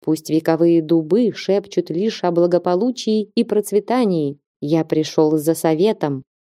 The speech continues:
Граница дрогнула. Казалось, сам воздух стал другого цвета. Эльф ещё раз кивнул, выражая благодарность за оказанную честь и доверие. Обычно дети леса не закрывались друг от друга.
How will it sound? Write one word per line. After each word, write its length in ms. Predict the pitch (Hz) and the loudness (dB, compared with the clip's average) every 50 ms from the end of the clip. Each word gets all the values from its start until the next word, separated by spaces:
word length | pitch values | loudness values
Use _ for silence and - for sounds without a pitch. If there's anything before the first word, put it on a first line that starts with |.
| _ _ - | _ _ -4
Граница 500 | 180 190 208 226 254 320 349 339 - 285 | 0 2 2 4 4 4 4 4 2 2
дрогнула. 640 | 220 180 170 170 156 147 151 147 139 135 131 131 - _ _ _ _ | 2 4 4 2 2 2 0 -2 -2 -4 -6 -8 -12 _ _ _ _
Казалось, 580 | - 185 196 214 269 277 269 247 233 240 - - _ | -2 -2 0 2 2 2 2 2 0 -2 -6 -16 _
сам 360 | - - 214 220 214 202 185 | -4 -2 0 0 0 0 0
воздух 480 | 180 233 277 262 202 170 165 156 143 - | 0 2 2 0 0 0 0 -2 -2 -4
стал 320 | - - - 220 240 226 | -6 -2 0 0 0 0
другого 460 | 185 180 180 180 160 165 160 156 165 | 0 0 0 2 2 2 2 2 0
цвета. 480 | 160 - - 143 143 135 - - 127 139 _ _ _ _ _ - | -2 -2 -2 -2 -2 -2 -4 -8 -14 -14 _ _ _ _ _ -2
Эльф 300 | 156 160 156 - - - | 0 0 0 -2 -2 -2
ещё 400 | 165 147 160 160 - - 165 160 | 0 0 0 0 0 0 0 2
раз 220 | 175 185 175 - | 2 0 -2 -2
кивнул, 440 | - - 156 147 160 185 226 233 202 - - | -2 -2 0 0 2 2 2 2 0 -2 0
выражая 500 | 175 175 175 175 170 165 196 196 196 180 | 0 2 4 4 4 4 4 4 4 2
благодарность 1000 | 165 160 160 165 151 156 156 151 165 175 233 254 220 208 175 151 - - - 147 | 2 0 0 0 0 -2 -2 0 0 0 0 0 0 -2 -2 -4 -6 -8 -6 -4
за 180 | 147 165 151 156 | -2 -2 -2 -2
оказанную 580 | 156 - 170 165 151 156 156 156 151 147 147 | -2 -2 -2 0 0 0 0 0 0 -2 -2
честь 420 | 143 - 208 240 240 - - - - - | -2 0 0 0 0 -2 -8 -18 -8 -6
и 100 | 196 185 | -4 -2
доверие. 600 | 160 160 156 143 143 139 135 131 131 127 131 139 _ _ _ _ _ _ _ _ _ _ _ - | 0 -2 -2 -2 -4 -4 -4 -4 -6 -6 -8 -12 _ _ _ _ _ _ _ _ _ _ _ -4
Обычно 520 | 190 202 202 294 330 - - 240 233 233 | -2 0 2 2 2 2 2 2 2 2
дети 320 | 214 196 262 277 277 - 220 | 4 2 0 0 2 2 2
леса 380 | 202 208 247 302 285 - 240 | 4 4 2 0 2 2 2
не 180 | 220 220 220 226 | 2 2 2 2
закрывались 680 | 202 220 220 - 226 220 208 233 277 302 262 214 165 160 | 2 0 0 0 0 2 2 2 2 2 2 0 0 0
друг 300 | 147 165 156 147 151 - | 0 0 0 0 0 -2
от 140 | 156 147 139 | -2 -2 -2
друга. 400 | - 143 139 139 131 127 120 | -2 -2 0 -2 -2 -6 -8